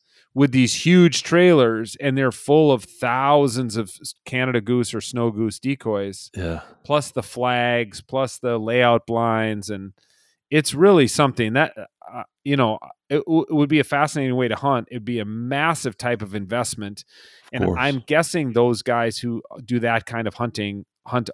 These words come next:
Speaker 1: almost exclusively that stuff, 'cause you couldn't be geared up for that kind of hunting and then, unless you're a guide, and then
Speaker 2: Yeah.
Speaker 1: also do a bunch of other types of hunting. But, um,
Speaker 2: Yeah.
Speaker 1: or unless, unless you're extremely wealthy and have no job.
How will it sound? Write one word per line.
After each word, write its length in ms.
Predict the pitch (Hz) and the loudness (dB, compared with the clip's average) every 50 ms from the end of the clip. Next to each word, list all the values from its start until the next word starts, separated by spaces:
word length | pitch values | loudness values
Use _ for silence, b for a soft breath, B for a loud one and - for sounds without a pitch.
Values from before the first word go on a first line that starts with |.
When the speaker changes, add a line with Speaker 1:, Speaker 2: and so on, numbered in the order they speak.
| - | -2
Speaker 1:
almost 380 | 123 117 117 120 117 107 - - | 2 2 4 4 2 0 -2 -6
exclusively 800 | 98 - - - - 127 127 120 - - 110 92 104 101 101 95 | -8 -8 -8 -4 0 2 2 2 2 -2 -6 -4 -4 -6 -4 -4
that 300 | 98 104 101 95 - - | -6 -6 -6 -8 -10 -14
stuff, 300 | - - - 117 104 - - | -14 -8 -6 -6 -6 -6 -6
'cause 180 | - 113 - B B B B B B B | -8 -8 -8 B B B B B B B
you 100 | 127 131 | -12 -8
couldn't 300 | - - 208 196 156 117 | 0 4 4 4 2 2
be 140 | - 123 110 | -6 -6 -6
geared 320 | 98 104 117 127 123 120 | -4 0 2 2 4 2
up 140 | 120 113 - | 2 0 -2
for 100 | - 117 | -8 -6
that 220 | 104 107 110 110 - | -4 -4 -4 -4 -6
kind 180 | - 113 107 | -8 -10 -10
of 80 | 98 - | -10 -10
hunting 340 | - 110 107 98 - 101 95 | -10 -10 -10 -8 -8 -8 -8
and 120 | 95 92 92 | -8 -8 -6
then, 280 | 95 92 90 87 87 _ _ - | -8 -8 -8 -12 -16 _ _ -4
unless 260 | 127 131 131 - - | 0 0 0 2 0
you're 100 | 107 98 | -2 -2
a 40 | 92 | -2
guide, 640 | 82 - 104 98 101 98 92 87 87 85 95 - b b b b b b b b | -2 -2 0 2 2 2 2 0 -2 -4 -6 -14 b b b b b b b b
and 120 | 117 104 | -8 -6
then 120 | 104 104 107 | -4 -4 -2
Speaker 2:
Yeah. 60 | 104 | 0
Speaker 1:
also 340 | - 123 123 120 110 - 117 | 2 4 4 4 4 2 -2
do 220 | 101 92 107 107 101 | -4 -2 0 -2 -2
a 40 | |
bunch 280 | 90 - 104 104 98 - | 0 -2 -4 -4 -4 -6
of 80 | - 87 | -6 -4
other 220 | 101 110 104 90 | -2 -2 -2 -4
types 320 | - - - 80 80 - - | -4 -8 -10 -10 -10 -10 -14
of 80 | - | -14
hunting. 440 | - - 78 71 - 78 78 78 - _ - | -14 -18 -18 -16 -16 -16 -16 -18 -18 _ -12
But, 200 | 82 82 80 _ _ _ - | -12 -12 -12 _ _ _ -14
um, 320 | 104 101 95 87 82 85 _ _ _ _ _ _ _ _ _ _ - | -12 -12 -12 -12 -14 -18 _ _ _ _ _ _ _ _ _ _ -8
Speaker 2:
Yeah. 160 | - 104 104 110 | -4 -2 2 2
Speaker 1:
or 80 | 110 | 2
unless, 320 | 104 98 95 92 90 - - _ | 2 0 -2 -4 -6 -6 -12 _
unless 360 | - 104 95 76 92 95 - - | -14 -14 -12 -12 -12 -12 -8 -6
you're 80 | 98 95 | -6 -6
extremely 500 | - - - - - 120 113 110 107 101 | -6 -6 -6 0 2 2 2 2 2 2
wealthy 380 | 95 98 98 98 92 - 98 92 | 2 2 2 2 0 -2 -4 -6
and 100 | 90 90 | -4 -4
have 160 | 92 92 87 | -6 -6 -4
no 140 | 87 85 87 | -6 -8 -6
job. 440 | - 90 92 90 82 80 82 - | -4 -4 -2 0 0 0 -2 -4